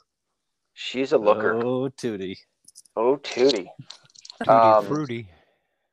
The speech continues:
Speaker 1: and there he goes. Uh, yeah, she's pretty good look-, but a-, anyway, so <laughs> I'm getting distracted.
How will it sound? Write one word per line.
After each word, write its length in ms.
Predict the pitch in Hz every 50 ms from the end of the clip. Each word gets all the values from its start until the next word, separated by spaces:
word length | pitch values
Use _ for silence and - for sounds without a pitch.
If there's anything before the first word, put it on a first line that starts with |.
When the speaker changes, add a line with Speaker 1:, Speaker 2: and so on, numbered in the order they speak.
| _ _ _ _ _ _ _ _ _ _ _ - -
Speaker 1:
and 100 | 110 101
there 100 | 95 95
he 80 | 98
goes. 260 | 98 110 98 90 82 - - _ _ _ _ _ _ _ _ _ _ _ _ _ - - - _ -
Uh, 520 | 107 113 117 117 113 107 101 87 82 76 - - - _ _ _ _ _ _ _ _ _ _ _ _ _ _ _ _ _ _
yeah, 220 | - 143 139 117
she's 380 | - - - - 156 196 214 -
pretty 280 | _ - 190 185 165 139
good 140 | 127 127 -
look-, 180 | - - - -
but 120 | 170 160
a-, 260 | - - 165 147 -
anyway, 280 | 170 165 143 107 90 -
so 280 | - - 160 147 - - -
<laughs> 640 | 123 - - - - 151 - - 214 - 151 -
I'm 100 | - 127
getting 240 | 131 - - - - -
distracted. 580 | - - - - - 117 107 - - _ -